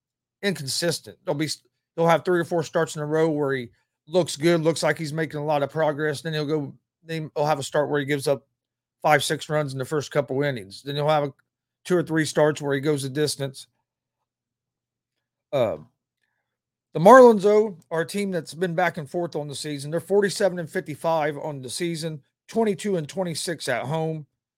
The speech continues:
On the season, they're hitting two thirty-eight as a team, and they have a three point nine two team E R A. Uh, on the mound tonight for the Marlins will be Luzardo. He has a two and three record with a four point zero three E R A.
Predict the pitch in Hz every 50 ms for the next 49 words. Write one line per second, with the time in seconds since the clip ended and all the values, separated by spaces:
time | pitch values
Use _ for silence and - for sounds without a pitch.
0 | _ _ - - 180 190 185 170 - 202 202 165 160 170 180 180 175 175 131 135
1 | 127 - - 202 175 - 190 185 175 165 165 170 165 - - 160 151 135 135 123
2 | - - 165 170 170 160 143 143 156 156 156 139 127 110 - - 175 170 147 _
3 | - 156 151 135 - 160 170 147 147 143 139 131 - 156 147 139 - - - 143
4 | 139 123 107 - 147 143 135 123 120 120 123 127 127 123 123 123 _ _ _ _
5 | _ _ _ _ _ _ _ _ _ _ _ _ _ _ - 131 120 107 104 175
6 | 208 202 185 180 175 175 175 170 165 170 165 165 135 - - 151 143 139 131 143
7 | 160 160 160 160 160 156 131 139 135 131 143 135 127 120 117 113 135 147 156 156
8 | 151 156 151 156 151 139 _ _ _ _ _ _ _ _ _ _ _ - 170 165
9 | 147 135 131 107 - - 208 202 185 160 180 180 180 175 165 165 165 160 165 -
10 | 170 151 147 131 117 - - 180 180 175 175 _ - 160 151 147 - 135 131 160
11 | 165 147 147 143 135 - - 151 143 135 127 - - 143 143 139 131 123 123 120
12 | 123 120 113 101 80